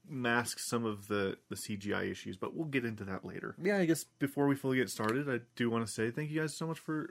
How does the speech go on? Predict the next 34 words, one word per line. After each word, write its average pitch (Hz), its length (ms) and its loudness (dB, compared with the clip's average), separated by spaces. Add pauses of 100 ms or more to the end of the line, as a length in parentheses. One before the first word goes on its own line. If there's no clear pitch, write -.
uh, 135 180 0
listening 139 560 -2 (120)
and 113 480 -2
whatnot 110 600 0 (140)
to 107 200 -2
these 107 400 -2
fifty 104 400 -2
episodes. 113 560 0 (100)
Thank 208 160 4
you 185 120 6
guys 156 160 2
for 139 160 0
joining 127 260 2
me 123 80 0
on 113 140 0
this 110 180 -2
weird 113 500 0
journey 107 300 4
that 101 180 2
we've 104 160 0
been 101 200 -4
going 101 280 0
on, 98 300 -2 (100)
where 104 480 4
I 98 260 4
just 107 340 -2 (100)
watch 107 720 -2
or 113 200 0
play 117 400 2
or 110 180 0
read 127 320 -2
something 123 480 -2
and 147 220 -6
then 156 260 -6